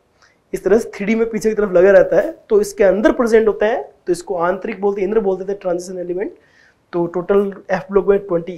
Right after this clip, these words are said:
eight element होता है, तो करेक्ट answer will be twenty eight। Next चलते हैं थर्टी एट की तरफ, ये भी simple सा question है, mercurous ion is represented as, mercurous ion को किस तरह से प्रदर्शित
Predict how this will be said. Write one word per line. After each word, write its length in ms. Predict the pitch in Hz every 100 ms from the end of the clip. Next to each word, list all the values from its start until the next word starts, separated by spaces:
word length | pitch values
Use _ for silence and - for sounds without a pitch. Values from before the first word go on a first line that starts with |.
| 190
eight 120 | 208
element 320 | 196 202 202
होता 160 | 196 202
है, 20 |
तो 80 | 202
करेक्ट 260 | 185 185
answer 200 | 185 175
will 160 | 175 170
be 140 | 220 339 - _ - _ _ -
twenty 320 | 175 175 175 - 151
eight। 240 | 135 - -
Next 200 | 170 180
चलते 260 | - 170 190
हैं 100 | 339 - _ _ _
थर्टी 400 | 170 165 226 330 - _ _ _ _ _ _ _ _ _ _ -
एट 140 | 196
की 120 | 196 214
तरफ, 400 | 202 220 - - -
ये 80 | 160
भी 100 | 202
simple 300 | 208 196 208
सा 100 | 214
question 320 | 208 202 214
है, 40 | 190 160
mercurous 520 | 160 175 262 269 269
ion 260 | 214 175 214 - - -
is 180 | 214 214 - 143
represented 880 | 175 240 - 196 175 185 180 185 196 151
as, 260 | 147 131 - 151
mercurous 440 | 170 254 262 254 214
ion 160 | 220
को 60 | 226
किस 220 | 233 220
तरह 140 | 208
से 120 | 208 254
प्रदर्शित 480 | 196 175 190 -